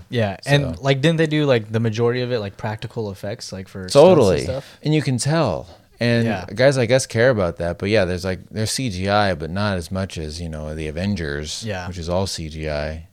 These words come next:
Speaker 2: So yeah, it's really cool to see. And the costumes are amazing. And yeah, it's a great, great flick. <laughs> Great flick. All right. So let's, that's it. Let's wrap up the show. So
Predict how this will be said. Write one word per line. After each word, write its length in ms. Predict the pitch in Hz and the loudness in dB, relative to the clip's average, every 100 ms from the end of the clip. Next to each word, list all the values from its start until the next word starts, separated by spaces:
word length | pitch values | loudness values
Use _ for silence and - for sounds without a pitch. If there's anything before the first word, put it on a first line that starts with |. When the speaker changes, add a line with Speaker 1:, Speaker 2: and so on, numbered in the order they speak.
| _ | _
Speaker 2:
So 200 | - 98 | -6 -2
yeah, 180 | 95 78 | 0 0
it's 180 | 92 - | -2 0
really 220 | 127 120 | 2 2
cool 240 | - 101 95 | 0 -4 -4
to 80 | 95 | -4
see. 480 | - 87 87 85 - | -6 -6 -4 -6 -8
And 220 | 82 80 | -10 -10
the 40 | 85 | -10
costumes 520 | - 117 113 107 95 | -2 -2 0 -4 -2
are 80 | 92 | -2
amazing. 680 | 87 85 85 85 82 82 80 | -2 -4 -6 -6 -6 -6 -8
And 220 | 78 78 | -8 -8
yeah, 140 | 76 | -10
it's 120 | 76 | -10
a 40 | 85 | -8
great, 460 | 92 92 - - | -4 -4 -6 -12
great 200 | - 104 | -6 -6
flick. 480 | - 98 101 - - - _ | -6 -8 -8 -10 -14 -18 _
<laughs> 460 | - - _ - - | -20 -20 _ -16 -6
Great 160 | 110 | -6
flick. 460 | - 85 82 - - _ _ _ - | -4 -8 -8 -14 -18 _ _ _ -8
All 100 | 95 | -4
right. 220 | 71 65 - | -4 -6 -12
So 600 | - 120 120 120 120 117 - | -4 2 4 6 4 2 -4
let's, 220 | 135 135 | -4 -2
that's 240 | 120 98 - | 0 0 -2
it. 120 | 78 | -6
Let's 220 | 95 - | -6 -4
wrap 140 | 101 90 | -4 -2
up 160 | 76 | -6
the 60 | 78 | -8
show. 240 | - 78 | -8 -8
So 360 | - 120 117 | 0 4 4